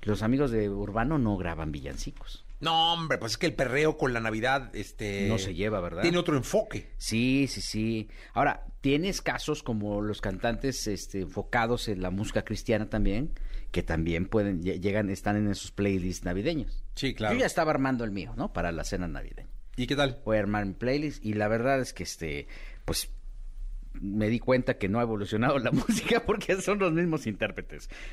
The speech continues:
Speaker 1: No tienes a los nuevos.
Speaker 2: Mira, a ver a quién reconoces de, de, mira, estaba Oscar Atié, Daniela Romo, Yuri, Hernaldo Zúñiga.
Speaker 1: Ah, claro.
Speaker 2: Eh, Denise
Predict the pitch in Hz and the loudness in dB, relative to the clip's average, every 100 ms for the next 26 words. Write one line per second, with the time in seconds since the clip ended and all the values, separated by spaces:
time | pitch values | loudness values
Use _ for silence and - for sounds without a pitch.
0 | - 107 107 101 110 113 92 113 160 196 | 0 0 2 0 0 -2 -2 0 2 2
1 | 143 - - - - 131 123 110 117 143 | 0 -4 -10 -10 -4 0 2 2 2 2
2 | 156 151 156 156 - 120 117 131 135 113 | 0 0 0 2 0 0 0 -2 -2 -2
3 | 110 95 107 104 101 95 120 110 139 147 | -2 0 0 2 0 0 -2 0 0 0
4 | - 135 - 139 110 - 113 113 101 98 | 0 -2 0 -2 -2 -2 -2 -2 -2 -2
5 | 107 113 117 104 92 107 113 104 92 - | -2 -2 0 0 0 0 0 0 -4 -8
6 | - - - 104 95 127 131 120 107 - | -12 -12 -10 -10 0 4 4 4 0 -4
7 | - - - 131 127 139 143 135 117 - | -14 -10 -2 0 0 0 0 0 -2 -2
8 | 135 135 123 104 98 85 98 110 95 90 | 0 0 0 -2 -2 -2 -2 -4 -2 0
9 | 101 104 98 95 123 127 127 120 131 147 | 0 -2 -4 -6 0 2 2 2 2 2